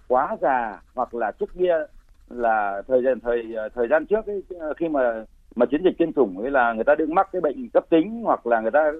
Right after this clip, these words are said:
có những cái, ờ, có những cái, cái, cái chỉ, chỉ định là trì hoãn tiêm vaccine. Đấy, thì bây giờ hoặc là, ờ, đang mang thai chẳng hạn, ví dụ như thế, thì bây giờ chúng ta phải xem lại những trường hợp đó để mà làm sao đấy phủ sớm theo như là,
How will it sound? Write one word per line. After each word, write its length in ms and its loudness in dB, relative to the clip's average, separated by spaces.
có 140 8
những 220 -6
cái, 180 -2
ờ, 400 -4
có 120 6
những 180 0
cái, 200 -2
cái, 160 -2
cái 100 0
chỉ, 140 -2
chỉ 140 4
định 260 2
là 120 8
trì 200 0
hoãn 380 0
tiêm 100 -10
vaccine. 360 -2
Đấy, 220 -6
thì 120 -4
bây 140 0
giờ 280 4
hoặc 160 -4
là, 180 4
ờ, 280 -8
đang 260 0
mang 160 -2
thai 280 0
chẳng 100 -14
hạn, 260 -8
ví 100 -8
dụ 120 -2
như 120 -12
thế, 180 -4
thì 60 -4
bây 140 -2
giờ 160 4
chúng 100 -10
ta 200 -2
phải 160 -12
xem 160 0
lại 160 0
những 80 -12
trường 100 -8
hợp 140 -2
đó 180 0
để 100 0
mà 140 -6
làm 160 -10
sao 140 2
đấy 240 -2
phủ 240 -6
sớm 320 6
theo 180 6
như 240 0
là, 200 2